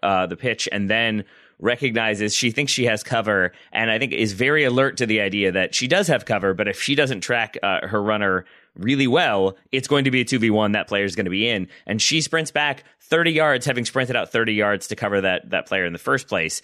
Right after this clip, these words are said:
and ends up sliding in, putting the ball out for a corner. But if she doesn't, I think it's, it's, it's a very strong X G shot, put it that way.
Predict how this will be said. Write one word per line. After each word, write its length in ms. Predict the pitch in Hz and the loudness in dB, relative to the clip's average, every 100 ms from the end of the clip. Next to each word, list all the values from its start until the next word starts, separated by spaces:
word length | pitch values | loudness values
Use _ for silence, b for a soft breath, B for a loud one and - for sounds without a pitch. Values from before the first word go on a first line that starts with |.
| B - | B -6
and 140 | 110 | -2
ends 280 | 127 135 117 | 0 0 2
up 240 | 117 113 B - | 0 -2 B -8
sliding 400 | - 120 117 113 | -2 0 0 0
in, 300 | 110 104 98 b - | -2 -4 -8 b -4
putting 180 | 123 | -2
the 60 | 113 | 2
ball 160 | 107 107 | 2 2
out 180 | 85 | 0
for 160 | - 95 | -2 -2
a 60 | 87 | 0
corner. 340 | 131 131 98 | -2 0 0
But 140 | 98 | 0
if 60 | 104 | -4
she 100 | 110 | -2
doesn't, 260 | 131 127 95 | -2 0 0
I 140 | 104 | -2
think 180 | 117 117 | -2 -4
it's, 160 | - - - | -4 -4 -4
it's, 200 | 113 107 120 135 | -6 -6 -10 -6
it's 200 | - 139 | -4 -2
a 40 | 131 | -2
very 760 | 127 147 147 143 131 120 113 B | 0 0 2 2 2 0 -2 B
strong 480 | - 151 131 123 113 | -4 0 2 0 -2
X 260 | 104 - | -4 -4
G 200 | - 95 | -6 -4
shot, 360 | 90 87 - - | -2 -4 -6 -8
put 140 | 90 | -6
it 140 | 82 87 | -4 -2
that 200 | 90 - | -4 -2
way. 220 | 80 | -6